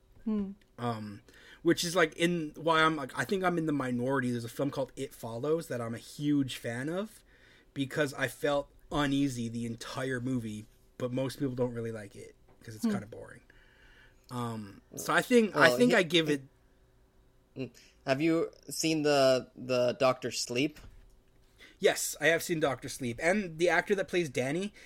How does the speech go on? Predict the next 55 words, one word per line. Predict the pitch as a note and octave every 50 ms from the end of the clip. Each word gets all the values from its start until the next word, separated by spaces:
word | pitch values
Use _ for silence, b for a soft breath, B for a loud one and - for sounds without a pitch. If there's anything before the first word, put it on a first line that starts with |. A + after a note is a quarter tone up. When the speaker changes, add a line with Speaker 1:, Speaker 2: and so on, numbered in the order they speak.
| B B B
Speaker 2:
even | G#3 E3 D#3+ E3+ F3
though | F3 D#3+
he | D#3 E3
never | D3 C#3 C#3+ C#3+ D3 D#3+
does | D3+ D#3+ D#3+ D3+ D#3+
another | D#3 D3 D3 D3 D3
movie | D3 D3 D3 C#3+ D3+ D3 C#3
after | C3+ B2+ - D#3
The | C#3 B2
Shining, | - - B2+ B2 C3 D3+ E3+ F#3 D#3
he | D#3+
has | D3 B2+
a | C3
cameo | - - C3+ C3 C3 C3+ C3 B2 A#2 A#2
in | A2+ A#2
Doctor | A#2 G#2+ - - B2+ A#2+
Sleep. | - - A#2+ A2 A2 - - b b b b b b b b - - - - - - - - - - - - - -
Speaker 1:
Oh, | - D#4+ D#4+ A#3+
really? | G3 F#3 F#3+ A#3+ D#4 F4+ - - - - - - b b b b b b b b b b
Speaker 2:
Yep. | G3+ A3+ - - - - -
He | - - F#3+
did | E3+ A#3 B3 A#3+
a, | B3 B3 A#3+ A3+ G#3+
well, | F3+ G3
Speaker 3:
'Cause | G#3 F#3+
Speaker 2:
he | G#3
did | F#3 B3 B3+
a | A#3
T | - - - A3 G#3
V | F3 E3+ F3 F3 F#3
movie, | F#3+ G3+ A3 G#3+ A#3 B3 C4 C4 A#3+ - - - _ _ -
but | - D#3+ D#3 D3
wasn't | D3+ D3+ D3+ C#3+ D3+ D3+ C#3+ C#3+ - - -
a | D#3 D3
big | C3+ D3 C#3+ C#3 C3 A#2+
deal, | B2 B2 C3 D3+ E3 F#3 F3+
and | C#3+ C#3
that | C#3 C#3
was | C3 B2 A#2 B2
it. | C3+ F3 - - B B B B B B B B B B B
But | - D3 C#3+
he | A#2 D3+ D3+ D3+ D3 C#3+ C#3 C#3 C3+ C3 - - - - A#2+ A2+
didn't | C#3 D#3 D#3+ F3 D#3+
do | E3+ E3 D#3
anything | D3+ D#3 D3 D3 D#3 D3 C#3+
else | C#3 C3+ C3 A#2+ - -
until, | - - B2+ A#2 D3 C3+ C3+ C3 B2+ B2
yeah, | C#3 C#3 B2
he | B2
has | A#2+ A#2
a | B2
cameo | - - C#3+ C3 B2+ B2+ B2+ A#2+ A2+
in | A#2
Doctor | A#2 A2+ A2 - - A2
Sleep. | - - B2+ A2 G#2 -